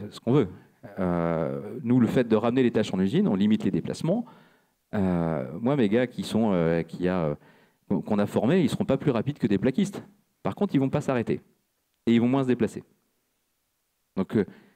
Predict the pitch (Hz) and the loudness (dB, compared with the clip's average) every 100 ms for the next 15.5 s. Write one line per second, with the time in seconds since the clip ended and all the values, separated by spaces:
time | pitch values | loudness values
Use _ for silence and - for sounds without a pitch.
0 | _ _ - 175 190 - 113 87 78 - | _ _ -16 -14 -14 -6 -2 -2 -2 -2
1 | 104 123 156 185 143 131 120 113 - _ | 2 2 2 0 0 0 0 -2 -10 _
2 | _ - _ 95 117 139 139 110 120 110 | _ -20 _ -2 0 0 -2 -2 -2 0
3 | 113 107 101 95 87 85 127 160 151 143 | 0 0 0 -2 -6 -4 -2 0 2 2
4 | 120 107 101 107 101 - 165 143 117 - | 2 2 0 -2 -2 0 0 0 -4 -14
5 | - 120 104 - 113 127 - 160 160 151 | -8 -2 -2 -2 -2 0 0 2 0 0
6 | 139 151 123 107 113 135 123 117 123 117 | -2 -2 0 2 0 0 -2 2 2 0
7 | - - - - 120 143 117 110 - 127 | -6 -14 -8 0 0 2 2 2 0 -4
8 | - - 156 120 135 - 151 139 135 123 | -2 -2 0 0 0 0 0 2 2 0
9 | - 123 123 107 95 92 95 101 135 226 | 0 0 0 0 -2 -2 -2 2 2 0
10 | - - _ _ _ _ _ - 208 202 | -6 -20 _ _ _ _ _ -4 4 6
11 | 165 120 123 123 139 120 - 120 - 123 | 6 4 2 2 -2 -2 -2 0 0 0
12 | 131 127 - 139 - - 190 95 92 113 | 0 0 -2 -2 -4 -2 0 0 2 4
13 | 240 - - - _ _ _ _ _ - | 4 2 -6 -20 _ _ _ _ _ -14
14 | 90 95 98 - 120 156 202 - 139 - | -2 0 0 0 2 2 0 -2 -4 0
15 | 165 156 156 208 165 | 0 2 2 0 -2